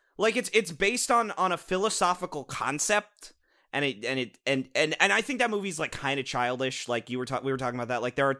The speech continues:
there are points in which it's a little too goofy for me. That was my initial problem with the trailer. But, like, everything that happens in the real world is so, like,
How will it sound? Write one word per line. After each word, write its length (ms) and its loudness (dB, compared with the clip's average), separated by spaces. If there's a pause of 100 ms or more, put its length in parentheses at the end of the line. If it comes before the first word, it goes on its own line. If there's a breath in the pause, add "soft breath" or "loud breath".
(100)
there 180 4
are 100 2
points 320 -2
in 80 -4
which 140 -6
it's 120 -6
a 40 -2
little 200 -2
too 260 -4
goofy 400 -4
for 160 -4
me. 220 0
That 160 2
was 100 0
my 120 0
initial 340 -2
problem 260 -2
with 80 -10
the 60 -12
trailer. 420 -4 (340 loud breath)
But, 80 6
like, 240 4
everything 400 2
that 80 2
happens 420 0
in 80 -4
the 60 -4
real 220 -2
world 300 -4
is 160 -4
so, 360 6
like, 340 2